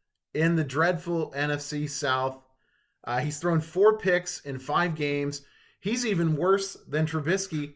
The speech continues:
fifty-five percent completion percentage. Um,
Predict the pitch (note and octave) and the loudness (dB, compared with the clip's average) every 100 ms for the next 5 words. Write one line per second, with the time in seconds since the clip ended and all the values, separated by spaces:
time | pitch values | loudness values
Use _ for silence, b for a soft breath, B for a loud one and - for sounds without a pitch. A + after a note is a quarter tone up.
0 | - - G3 G3 G#3 F#3 - E3 D#3+ C#3 | -12 0 0 0 -6 -8 -2 -2 -2 -4
1 | C3 C#3+ B2+ - B2+ D3 C#3 A#2+ A2 A2+ | -4 -6 -10 -12 -8 -4 -4 -6 -8 -8
2 | A#2 G2 G2 F#2+ b b b b b b | -8 -8 -10 -14 b b b b b b
3 | - C3+ C#3+ C#3 C#3+ C#3+ | -6 -2 2 2 2 -2